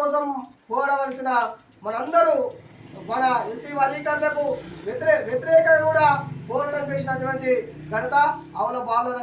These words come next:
గారు. ఈ యొక్క వర్గీకరణ చేయబట్టికే బడుగు బలహీన వర్గాలకు ఉద్యోగాలు లేకుండా పోయినాయి. ఈ యొక్క ఎస్సీ వ-, వర్గీకరణ విషయంలో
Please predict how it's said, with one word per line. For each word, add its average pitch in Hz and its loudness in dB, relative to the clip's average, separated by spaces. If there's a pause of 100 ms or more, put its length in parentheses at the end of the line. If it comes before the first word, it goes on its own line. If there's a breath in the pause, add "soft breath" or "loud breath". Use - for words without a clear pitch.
గారు. 302 4 (320)
ఈ 202 -12
యొక్క 285 -4 (480)
వర్గీకరణ 311 0
చేయబట్టికే 294 0 (520)
బడుగు 262 -4
బలహీన 277 0 (100)
వర్గాలకు 277 -2 (460)
ఉద్యోగాలు 285 -2
లేకుండా 269 -2
పోయినాయి. 254 2 (340)
ఈ - -12
యొక్క 247 -4 (500)
ఎస్సీ 285 -12 (100)
వ-, 262 4
వర్గీకరణ 302 -2 (120)
విషయంలో 294 -2